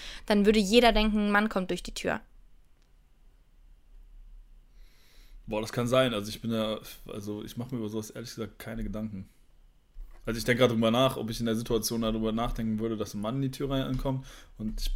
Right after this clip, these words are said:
Speaker 2: hab grad festgestellt, nee, ich würd mir da in dem Moment echt keine Gedanken drüber machen.
Speaker 1: Au-, also so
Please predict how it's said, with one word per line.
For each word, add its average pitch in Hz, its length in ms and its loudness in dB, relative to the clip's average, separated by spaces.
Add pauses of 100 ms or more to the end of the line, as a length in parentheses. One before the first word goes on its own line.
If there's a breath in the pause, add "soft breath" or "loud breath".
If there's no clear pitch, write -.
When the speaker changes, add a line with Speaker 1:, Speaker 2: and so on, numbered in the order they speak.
Speaker 2:
hab 107 120 -4
grad 107 140 -2
festgestellt, 123 640 -4
nee, 123 180 -2
ich 110 220 -2
würd 113 220 -8
mir 117 80 -6
da 113 220 -4
in 117 140 -6
dem 117 100 -2
Moment 117 240 -4
echt - 140 -10
keine 120 180 -6
Gedanken 117 300 -4
drüber 107 180 -4
machen. 110 240 -4 (1700 soft breath)
Speaker 1:
Au-, 226 180 10
also 214 340 4
so 214 460 8